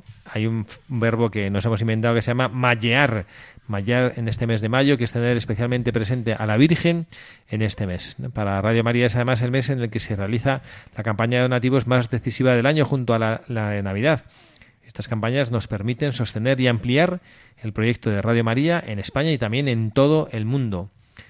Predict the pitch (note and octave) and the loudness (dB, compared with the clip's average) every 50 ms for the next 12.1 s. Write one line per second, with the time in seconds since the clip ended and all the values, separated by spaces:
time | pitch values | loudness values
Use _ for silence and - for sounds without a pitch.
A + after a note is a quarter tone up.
0 | - - _ _ - A2 G#2 G#2 G2 A2 G#2 G2+ G2+ G2 F#2+ G#2+ G#2+ G2 - G2+ | -20 -20 _ _ -8 -6 -6 -4 -4 -4 -4 -4 -4 -4 -4 -4 -6 -6 -6 -8
1 | F2+ - B2+ C3+ D#3 E3+ E3+ D#3+ D#3 - A2 G2+ F#2+ F#2 - G2 F#2+ F2+ F2 G2 | -6 -2 0 2 2 2 0 -4 -6 -8 -8 -6 -8 -8 -8 -8 -8 -8 -8 -8
2 | F#2+ G2 G2+ G2+ - G#2 G2+ G#2+ B2+ C#3 D3+ D#3 C3+ - - G2+ F#2+ F#2 F#2 F#2 | -8 -6 -6 -6 -6 -4 -4 -2 0 0 -2 -2 -4 -6 -8 -8 -8 -8 -8 -8
3 | F#2 F#2 - - - G#2 F#2 F2 F#2+ - - A#2+ G#2 F#2 F2+ F2+ - - G#2 G#2+ | -8 -8 -8 -8 -8 -8 -8 -8 -8 -6 -6 -6 -6 -6 -8 -10 -10 -8 -6 -6
4 | G#2 - - A2+ G#2 G2+ G#2 G#2+ A2 A2 A2 A2 A2+ A#2 A#2+ B2 - - - - | -6 -6 -6 -6 -4 -2 -2 -2 -2 -2 -2 0 0 -2 -2 -4 -6 -10 -14 -16
5 | - - - - _ - - B2 B2 - - - B2+ A#2+ A2 A#2 A#2 - C#3 C3+ | -20 -20 -20 -20 _ -2 0 0 0 0 0 0 0 2 2 0 2 4 4 2
6 | B2 - C3 B2 B2+ C3 C3 B2+ C3 C#3 C#3+ C3+ D3+ C#3 - - C3 B2+ A#2+ A2+ | 4 2 2 2 2 2 2 2 0 0 0 0 0 -2 0 2 4 4 4 4
7 | B2 A#2 A2+ - C#3 C#3 C3+ C#3+ C3 - - C#3+ C#3 C3 C3 C3+ C3+ C#3+ D3+ D#3 | 2 0 0 0 0 0 2 2 0 0 0 -2 -2 0 2 4 4 6 6 4
8 | C#3 A#2 - - B2 A#2 A2+ A2 A2 A#2+ C#3+ D3+ C#3 A2 F#2 F2+ - _ - - | 4 2 0 -2 0 0 2 4 6 6 6 6 6 2 0 -4 -10 _ -20 -20
9 | - - A2 G#2 G2 F#2+ G2+ G2+ F#2 F#2 G2+ A2 C3+ C3 A#2 - - - - - | -12 -8 -6 -6 -4 -4 -4 -4 -4 -4 -2 0 0 0 -2 -4 -8 -16 -20 -12
10 | - - A2+ A#2 A2+ - A#2+ - - B2 A#2 A#2+ A#2 A2 - B2 B2 B2 B2 A#2+ | -6 -2 -2 -2 -2 -2 -2 0 0 2 2 2 0 0 0 0 0 0 0 0
11 | G#2+ B2 G#2 - A2 A2 A#2 A#2+ B2+ A#2+ - B2 A#2 A#2+ A#2+ A#2 A2+ A#2+ B2 B2+ | -2 -2 -2 -2 -2 0 0 0 0 0 0 0 0 2 2 2 2 2 2 4
12 | B2+ B2 | 2 2